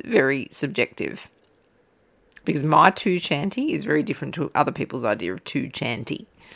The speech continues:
Chanti in terms of chanting a mantra. And I completely understand the desire to move our body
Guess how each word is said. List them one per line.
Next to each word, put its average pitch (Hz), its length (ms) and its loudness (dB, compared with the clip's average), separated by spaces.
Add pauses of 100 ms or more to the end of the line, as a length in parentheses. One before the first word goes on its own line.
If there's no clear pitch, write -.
(600)
Chanti 165 640 0
in 160 240 0
terms 139 300 -2
of 123 160 -8
chanting 131 460 -2
a 127 40 -4
mantra. 104 440 -6 (360)
And 151 120 -6
I 147 80 -6
completely 135 920 -6 (340)
understand 127 840 -4
the 139 100 -4
desire 131 480 -2
to 147 120 -6
move 131 220 -2
our - 120 -2
body 139 540 2